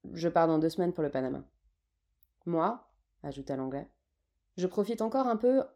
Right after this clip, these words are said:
pendant un mois et après, je ne sais pas, euh, je pensais au Guatemala, mais maintenant je me dis que le Panama est une bonne idée.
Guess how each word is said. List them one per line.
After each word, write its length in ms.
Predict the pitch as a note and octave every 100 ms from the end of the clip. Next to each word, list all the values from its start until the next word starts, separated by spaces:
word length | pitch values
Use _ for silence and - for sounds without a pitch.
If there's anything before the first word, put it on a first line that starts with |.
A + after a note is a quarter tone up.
| _ -
pendant 200 | G3+ G3
un 100 | F#3
mois 320 | F#3 G3 G#3+
et 60 | E3+
après, 200 | - G3
je 100 | F3+
ne 40 |
sais 140 | E3+
pas, 260 | D#3+ C#3+ D3
euh, 220 | D#3 D3 - - _ -
je 160 | E3 D#3+
pensais 260 | D#3 D#3
au 60 | F#3
Guatemala, 640 | F3 F3 F3+ E3 D#3 E3+
mais 120 | F3+ D#3
maintenant 260 | D#3 G3+
je 80 | G3
me 100 | F3+
dis 160 | F3+ G3+
que 100 | F3
le 360 | D#3+ D#3+ D#3+
Panama 460 | - A3 A3+ A#3 C4
est 160 | G#3+
une 100 | E3+
bonne 180 | D#3+ D#3
idée. 200 | C#3+ -